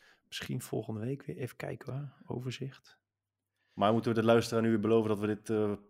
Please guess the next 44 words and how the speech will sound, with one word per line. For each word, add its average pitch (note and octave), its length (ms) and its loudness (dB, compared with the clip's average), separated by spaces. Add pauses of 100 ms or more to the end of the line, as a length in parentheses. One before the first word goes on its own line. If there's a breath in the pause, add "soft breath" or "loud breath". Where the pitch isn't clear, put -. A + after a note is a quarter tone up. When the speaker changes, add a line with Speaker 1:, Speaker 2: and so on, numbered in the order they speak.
Speaker 2:
proberen A2 480 4
elke G2+ 260 -2
week G2+ 100 -2
op A#2+ 120 -8
te - 60 -20
pakken? B2 520 -2
Tweewekelijks? A#2 1040 0
Of, - 280 -10
eh, G2+ 340 -4 (140)
of, F#2 280 -14
of, - 200 -12
of - 420 -12
Speaker 1:
Ja, - 60 -18
we G#2 80 -8
Speaker 2:
maken F#2+ 200 -2
Speaker 1:
zi-, G#2 60 -8
Speaker 2:
we G2 60 -4
Speaker 1:
we F#2+ 60 -2
Speaker 2:
iedereen G2 240 -2
weer F#2+ 100 0
blij F#2+ 160 0
Speaker 1:
zien, F#2+ 80 -2
Speaker 2:
met F#2 40 -6
een, F#2 180 -6 (340)
eh, - 80 -16
Speaker 1:
we G2+ 100 -6
zien G2 360 -8
het F#2 100 -8
Speaker 2:
we F#2 80 -4
zien F#2 160 -4
het F#2 100 -2
Speaker 1:
wel. F2 80 -4
Speaker 2:
wel. D#2+ 180 -6
<laughs> - 80 -12 (420)
We F2+ 60 -6
zien F2 180 -10
het F2 100 -10
wel. E2 260 -12
Speaker 1:
Want, A2 340 -6
want A2 180 2
bijvoorbeeld G#2+ 360 -2
volgende A2+ 300 -2
week G#2+ 160 0
zondag, A2 640 -4